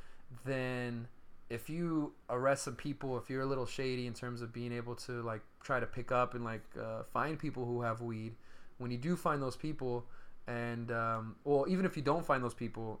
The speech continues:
you tend to be targeting the community more so, so that they become defensive and they don't wanna, they see you as a threat versus as being, like, someone who can be helpful towards their community. So then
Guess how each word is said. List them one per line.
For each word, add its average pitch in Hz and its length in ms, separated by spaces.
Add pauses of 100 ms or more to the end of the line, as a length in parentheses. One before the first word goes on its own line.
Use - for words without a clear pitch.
you 139 80
tend 143 220
to 131 60
be 120 180
targeting 127 460
the 117 80
community 123 480
more 117 200
so, 123 360
so 120 160
that 120 240
they 117 180 (220)
become 120 320
defensive 120 600
and 113 80
they 120 80
don't 117 200
wanna, 117 240 (360)
they 127 120
see - 180
you 143 220
as 123 220
a 110 80
threat 143 520 (180)
versus 120 360
as 110 140
being, 113 340
like, 107 260
someone 120 300
who 107 60
can 110 120
be 107 80
helpful 120 380
towards 110 240
their 110 100
community. 117 540 (320)
So 131 180
then 123 480